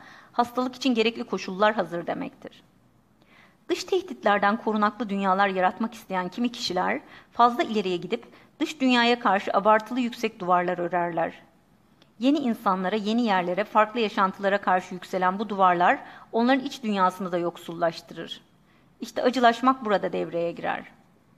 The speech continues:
Acılaşmanın ya da Doktor Igor'un tercih ettiği adıyla vitriolün ana hedefi iradedir.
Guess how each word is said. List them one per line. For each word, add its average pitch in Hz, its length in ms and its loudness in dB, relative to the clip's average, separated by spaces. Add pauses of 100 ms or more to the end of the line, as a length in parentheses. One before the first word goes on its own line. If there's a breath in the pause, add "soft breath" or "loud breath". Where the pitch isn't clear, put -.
(440 soft breath)
Acılaşmanın 285 640 0
ya 233 120 2
da 233 120 0
Doktor 233 300 0
Igor'un 226 320 -2
tercih 190 400 0
ettiği 190 260 -6
adıyla 180 360 -4
vitriolün 185 600 -4 (300 loud breath)
ana 254 160 4
hedefi 226 360 0
iradedir. 185 680 0